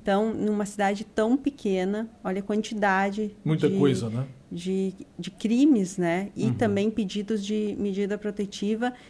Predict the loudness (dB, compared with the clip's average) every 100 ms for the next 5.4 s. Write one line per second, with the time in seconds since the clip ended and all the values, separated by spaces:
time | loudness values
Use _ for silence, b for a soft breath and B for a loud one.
0 | B 4 6 6 4 4 2 2 2 0
1 | 0 0 -2 -4 -2 -2 -2 -6 -4 -2
2 | -2 -2 -4 -6 -4 -2 -2 -2 -4 -8
3 | -8 -6 -6 -8 -10 -6 -2 0 0 -2
4 | -6 -10 -6 -4 -2 0 0 0 0 -2
5 | -4 0 0 0